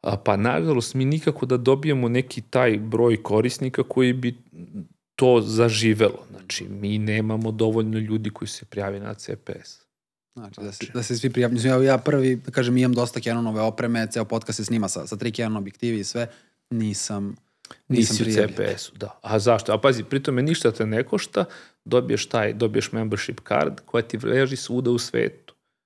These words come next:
Speaker 1: Znači, ja sam s-, dve hiljade jedanaeste iz-, išao da fotografišem kraljevsko venčanje u Londonu,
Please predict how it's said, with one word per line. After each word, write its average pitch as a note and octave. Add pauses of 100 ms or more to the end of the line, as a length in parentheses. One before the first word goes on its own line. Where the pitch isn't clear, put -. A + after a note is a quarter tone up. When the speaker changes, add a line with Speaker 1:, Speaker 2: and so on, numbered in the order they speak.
(500)
Speaker 1:
Znači, G#2
ja A2
sam A2
s-, -
dve A#2
hiljade A#2+
jedanaeste A#2+
iz-, A2+
išao -
da A#2
fotografišem A2+
kraljevsko A2
venčanje G#2+
u -
Londonu, G#2